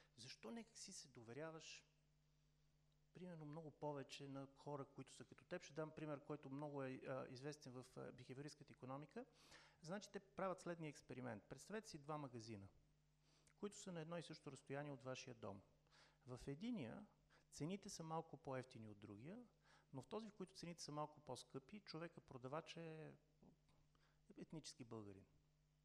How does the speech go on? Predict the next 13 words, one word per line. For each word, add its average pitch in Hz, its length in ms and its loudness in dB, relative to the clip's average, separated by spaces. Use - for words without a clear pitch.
И - 40 -18
те 247 100 -2
започват 214 360 0
да 160 80 -10
проверяват 180 340 2
откъде 156 240 0
хората 160 280 2
ще - 100 -6
отидат 135 200 -2
да 127 60 -6
си - 120 -10
купят. - 460 -10
Значи, 180 320 0